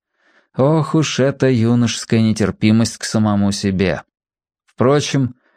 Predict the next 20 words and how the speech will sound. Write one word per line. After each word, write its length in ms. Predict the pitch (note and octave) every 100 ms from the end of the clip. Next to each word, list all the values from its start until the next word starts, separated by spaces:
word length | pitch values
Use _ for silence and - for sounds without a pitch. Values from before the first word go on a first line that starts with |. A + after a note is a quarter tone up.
| _ _
лучше 460 | G#2 E3 A3 - E3
она, 560 | D#3+ D3 E3 E3+ G#2+ -
чем 300 | - B2 A2+
охапки 420 | A2 C#3 C3 -
рукописей 560 | A#2 C#3 B2+ G2+ G#2 G#2+
с 80 | G#2
громоздкими 720 | G#2 G#2 A2+ D3+ - B2+ A#2+
сюжетами 800 | - F#2+ E2+ C3 C3 B2 A2+ G2
и 20 |
корявым 600 | - F#2 F#2+ A#2 G#2+ G#2
языком. 600 | G2+ G2 F#2+ - B2 - _ _ _ _ _ _ _ _ _ _ _ _ _ _ _ _ -
Надо 240 | D#3+ G3
признаться, 600 | G3 F#3 D#3 G3+ G3 F3+
что 240 | D3+ - F3
и 100 | E3
повестушку 1040 | - E3 D#3+ - - F#3 - - C#3+ G#2+ -
"Я 320 | G#2+ C3 E3+
иду 220 | C#3+ D3 D#3+
встречать 580 | - B2+ B2+ - C#3+
брата" 520 | G#2+ B2+ F3+ - -